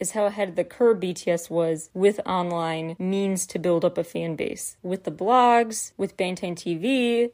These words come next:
pre-release videos, all that stuff was newer. They were also some of the first ones to the trend of K-pop artists on Twitter and Kaiko Talk, all these different forums,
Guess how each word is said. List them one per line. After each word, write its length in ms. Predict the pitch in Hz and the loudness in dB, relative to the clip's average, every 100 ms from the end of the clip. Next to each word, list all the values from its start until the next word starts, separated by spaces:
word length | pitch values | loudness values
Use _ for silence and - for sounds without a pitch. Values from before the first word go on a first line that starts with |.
| - | -8
pre-release 580 | - 226 214 208 196 - | -2 2 6 6 4 0
videos, 880 | 196 190 190 185 180 180 175 - - | 0 2 2 4 4 2 0 -6 0
all 200 | 220 254 | 2 4
that 180 | 240 | 2
stuff 340 | - - 202 - | 0 -2 -2 0
was 360 | 185 165 156 - | -4 -4 -8 -6
newer. 640 | 196 208 196 - - - _ _ _ _ | 0 0 0 -2 -6 -10 _ _ _ _
They 100 | 240 | 2
were 160 | 254 262 | 4 6
also 680 | 254 262 - 226 214 196 190 | 4 2 2 4 4 2 -2
some 200 | - 233 | -4 -2
of 60 | 214 | 0
the 80 | 190 | -2
first 380 | - 190 - | -2 -2 -2
ones 320 | 180 180 170 - | -2 -2 -2 -6
to 180 | - | -8
the 380 | 160 165 160 160 - | -4 -4 -4 -6 -10
trend 400 | - 262 233 208 | -2 2 4 2
of 100 | 180 | -2
K-pop 480 | - 190 - 175 175 | -2 -2 0 -2 2
artists 380 | 165 165 160 165 | 2 2 -2 -4
on 180 | 160 | -4
Twitter 540 | 151 - 240 214 208 202 | -6 0 4 6 6 4
and 300 | 165 156 - | 2 -2 -4
Kaiko 420 | - 240 226 208 | 2 4 4 2
Talk, 480 | - 208 190 185 - - | 2 0 2 0 -2 2
all 140 | 226 | 2
these 180 | 302 277 | 2 2
different 320 | 240 233 190 | 0 0 -6
forums, 720 | - 180 175 160 160 170 - | -4 0 2 0 -4 -8 -12